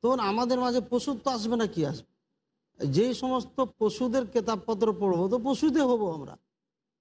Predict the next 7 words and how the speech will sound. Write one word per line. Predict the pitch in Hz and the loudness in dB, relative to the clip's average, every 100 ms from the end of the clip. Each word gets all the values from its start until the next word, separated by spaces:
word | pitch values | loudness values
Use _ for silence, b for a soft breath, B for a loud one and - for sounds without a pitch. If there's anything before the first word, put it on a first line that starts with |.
| - | -2
আমরা | 185 240 | 0 0
তো | 254 | 0
আল্লাহর | 220 226 269 | 2 0 0
কেতাবপত্র | 247 269 240 247 233 | -2 -2 0 0 0
পড়ছি | 196 190 - 131 | -2 -4 -4 -6
না। | 120 - _ _ _ _ - | -8 -14 _ _ _ _ -8
যে | 156 233 | 0 0